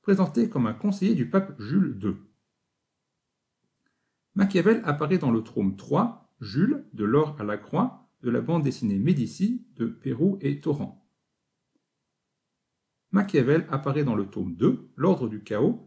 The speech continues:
de Sophie Ricôme et Bruno Rocco. Infobox philosophe pour Nicolas Machiavel.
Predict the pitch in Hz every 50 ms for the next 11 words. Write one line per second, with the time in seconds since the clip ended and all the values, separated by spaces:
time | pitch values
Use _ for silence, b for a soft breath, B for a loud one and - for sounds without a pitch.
0 | _ _ _ - 107 95 - - 185 - - 196 185 143 117 - - - 147 170
1 | 190 202 196 - - - 120 - - - 120 135 151 160 151 127 107 92 95 -
2 | - - - _ _ _ _ _ _ _ _ _ _ _ _ _ _ _ _ _
3 | _ _ _ _ _ _ _ _ _ _ _ _ _ _ _ _ _ _ _ _
4 | _ _ _ _ _ _ _ _ _ _ _ _ _ _ _ _ _ _ _ _
5 | _ _ _ _ _ _ _ _ _ _ _ _ _ _ _ _ _ _ _ _
6 | _ _ _ _ _ _ _ _ _ _ _ _ _ _ _ _ _ _ _ -
7 | - 190 202 196 - 156 120 104 92 - - - - - - 196 175 165 143 151
8 | 190 202 196 - - - 160 165 160 - 143 147 151 - - 156 165 180 170 165
9 | 160 147 - - 139 107 92 87 - - -